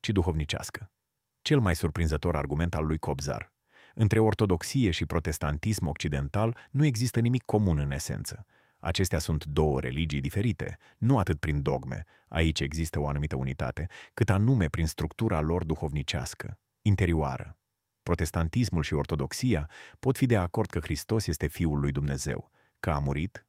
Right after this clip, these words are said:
și a înviat, că Biblia este inspirată. Dar la nivelul experienței duhovnicești, cum trăiești în Duh, cum te rogi, cum te raportezi la materia sfințită,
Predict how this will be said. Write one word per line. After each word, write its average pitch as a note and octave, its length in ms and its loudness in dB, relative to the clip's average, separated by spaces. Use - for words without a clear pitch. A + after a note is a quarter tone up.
și - 160 -4
a D2 80 0
înviat, C2+ 580 -6
că E2 120 0
Biblia F2+ 580 2
este E2+ 280 0
inspirată. D2+ 720 -4
Dar F#2+ 280 2
la F#2 100 2
nivelul G#2 360 4
experienței F#2+ 540 0
duhovnicești, D#2 640 -2
cum C#3+ 160 2
trăiești A2+ 420 2
în F2+ 160 2
Duh, D2 200 0
cum C3 160 4
te A#2+ 120 4
rogi, D#2+ 500 0
cum B2+ 160 2
te A2+ 100 4
raportezi G2 580 2
la D2+ 80 0
materia D2 420 -2
sfințită, D2+ 680 -4